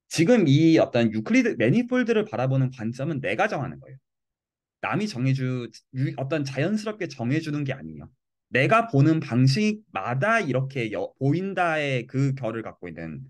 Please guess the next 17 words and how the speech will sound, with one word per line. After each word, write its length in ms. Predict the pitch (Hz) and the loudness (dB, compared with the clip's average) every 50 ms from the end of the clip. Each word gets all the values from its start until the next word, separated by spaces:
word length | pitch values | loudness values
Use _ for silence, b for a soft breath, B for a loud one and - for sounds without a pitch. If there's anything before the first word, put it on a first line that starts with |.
| _ _ _ _ | _ _ _ _
정의인 380 | - - 107 107 107 101 95 85 | -8 -2 0 2 2 2 0 -2
거거든요. 320 | 78 73 69 71 78 - - _ _ _ _ _ _ _ _ | -4 -6 -8 -10 -12 -14 -16 _ _ _ _ _ _ _ _
그러니까 220 | - 135 143 170 139 | -2 2 2 2 4
우리가 460 | 117 127 143 143 175 139 87 - - - | 4 4 4 4 4 2 0 -2 -6 -4
미분이라고 640 | 110 110 120 123 175 254 262 262 254 254 233 214 214 | -4 -2 -2 2 4 4 4 6 6 4 4 2 0
하는 200 | 214 196 196 180 | 0 -2 -2 -4
것 100 | 170 165 | -4 -6
자체도 560 | - - - - 107 107 151 135 - b b b b b b _ | -6 -10 -8 -6 -2 0 0 -2 -2 b b b b b b _
미-, 220 | - 127 131 135 - - | 2 4 4 4 4 0
어, 160 | 127 135 - - - - | -2 -2 -4 -8 -14 -18
순간적으로 720 | - - 269 277 294 320 320 311 285 285 269 240 220 147 | -6 0 2 4 6 6 6 4 2 2 0 2 2 0
어떻게 240 | 98 - - 151 139 | 0 -2 -2 -4 -4
변하는지를 580 | 139 - - 123 143 156 156 147 139 143 135 131 | -2 -2 -2 -2 0 -2 -2 -2 -2 -2 -2 -2
보는 260 | 135 120 135 147 143 | -2 -2 -2 -2 -2
방식도 380 | 135 113 104 123 - - - 127 | -4 -6 -6 -8 -8 -8 -6 -6
우리가 280 | 104 113 131 135 139 135 | -2 -2 0 0 0 -2
정-, 300 | 135 - 104 104 107 - | -2 -4 -4 -4 -4 -6